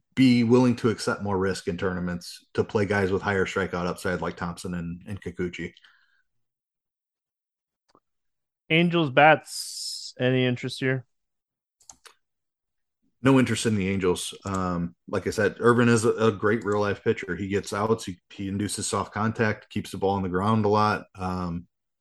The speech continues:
Speaker 1: th-, and there's not a ton of talent here on the Angels. Uh, I don't mind hunting for a cheap home run with Taylor Ward.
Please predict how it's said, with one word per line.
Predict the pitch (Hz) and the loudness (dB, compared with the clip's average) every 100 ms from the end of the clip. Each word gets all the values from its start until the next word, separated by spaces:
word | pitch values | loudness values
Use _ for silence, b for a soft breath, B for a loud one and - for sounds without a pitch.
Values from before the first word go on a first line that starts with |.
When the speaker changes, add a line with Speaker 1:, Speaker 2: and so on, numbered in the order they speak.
| _ _ - | _ _ -6
Speaker 1:
th-, | 95 | -2
and | 104 | -2
there's | 98 98 | -2 -2
not | 104 101 | -2 -2
a | |
ton | - 104 | -2 -6
of | 95 | -4
talent | 104 95 90 | -4 -4 -4
here | 98 | -4
on | 98 | -2
the | 95 | -2
Angels. | 95 95 92 87 - b b b b b _ | -4 -2 -4 -4 -14 b b b b b _
Uh, | 90 65 - | -12 -12 -10
I | 107 | -6
don't | 101 104 | -4 -4
mind | 98 104 101 | -4 -4 -4
hunting | 120 110 107 | -2 -2 -2
for | - 107 | 0 0
a | |
cheap | 101 113 110 | 2 -2 -2
home | - 107 104 | -4 -4 -2
run | 107 | -2
with | 104 - | -2 0
Taylor | 104 104 95 | 0 2 2
Ward. | 101 113 123 | 6 6 4